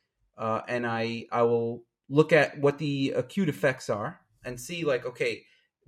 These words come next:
do I have more energy? How is my mood? I basically have, like, a list of things that I care about.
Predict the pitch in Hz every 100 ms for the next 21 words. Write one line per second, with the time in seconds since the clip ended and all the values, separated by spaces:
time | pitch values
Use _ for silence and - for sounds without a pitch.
0 | - 147 147 139 151 131 135 180 214 196
1 | 190 175 175 170 165 156 - 131 120 120
2 | 143 165 190 220 208 180 151 190 196 190
3 | 175 151 143 135 147 175 - - - 143
4 | 135 123 - _ _ _ _ 120 117 117
5 | 113 110 110 - 135 110 101